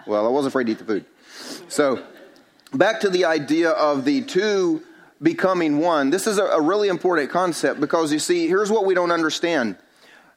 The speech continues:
It's going to be a difficult and painful process.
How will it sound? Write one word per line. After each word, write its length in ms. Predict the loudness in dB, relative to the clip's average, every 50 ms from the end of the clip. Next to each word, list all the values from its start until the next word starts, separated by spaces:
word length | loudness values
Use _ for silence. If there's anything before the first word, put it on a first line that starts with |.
| _ _ _ _ _ _ _ _
It's 260 | 0 2 2 2 -2 0
going 320 | 0 2 2 2 2 2
to 80 | 2 2
be 240 | 2 0 2 2 2
a 60 | 0
difficult 840 | 0 0 0 0 0 0 -2 -4 -2 0 0 0 2 0 -2 -4 -2 -2
and 160 | -2 0 2 0
painful 320 | 0 0 2 0 0 -2
process. 720 | 0 0 -2 -2 -2 -2 -4 -4 -4 -4 -8 -10 -12 -12 -16